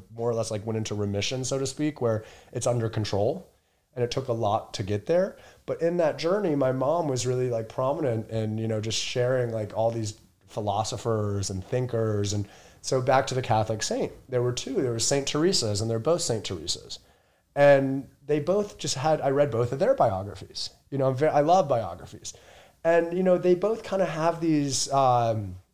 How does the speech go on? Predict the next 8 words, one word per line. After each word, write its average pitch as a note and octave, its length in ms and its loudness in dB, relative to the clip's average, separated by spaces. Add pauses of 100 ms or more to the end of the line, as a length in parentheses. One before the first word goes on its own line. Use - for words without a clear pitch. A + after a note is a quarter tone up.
(160)
outlooks C#3 520 4
on A2 200 0
life A#2 540 -2
and, B2+ 100 -4
uh, A#2 120 -2 (240)
and A#2+ 140 -2
outlooks C3 500 0
on, A2 340 -2